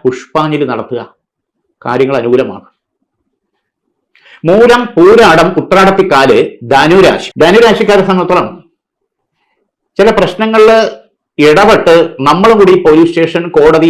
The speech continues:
ഈ തരത്തിൽ വരെ പോകേണ്ടതായിട്ടുള്ള കാര്യങ്ങളെ നേരിടേണ്ട സാഹചര്യങ്ങൾ കാണുന്നുണ്ട്. വളരെ ശ്രദ്ധയും അതോടൊപ്പം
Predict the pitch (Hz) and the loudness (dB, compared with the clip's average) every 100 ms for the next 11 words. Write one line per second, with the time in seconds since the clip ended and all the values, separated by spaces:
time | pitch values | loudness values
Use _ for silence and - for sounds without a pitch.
0 | 156 165 147 147 160 143 151 131 143 156 | 0 0 -2 0 0 0 0 0 2 0
1 | 156 151 151 151 151 156 _ _ 131 135 | -2 -2 -2 -2 -4 -8 _ _ -4 -2
2 | 143 143 147 151 123 127 135 139 143 139 | -2 0 -2 -2 -8 -2 0 0 -2 -6
3 | 139 127 127 131 117 113 - _ _ _ | -6 -4 -2 -4 -4 -8 -10 _ _ _
4 | - 92 110 139 95 - _ _ _ _ | -12 -6 -4 -4 -6 -16 _ _ _ _
5 | _ _ _ 139 156 190 185 147 131 165 | _ _ _ -2 0 0 0 -4 0 -2
6 | 127 - _ _ _ _ _ _ _ _ | -2 -6 _ _ _ _ _ _ _ _
7 | - 147 175 175 | -2 0 0 0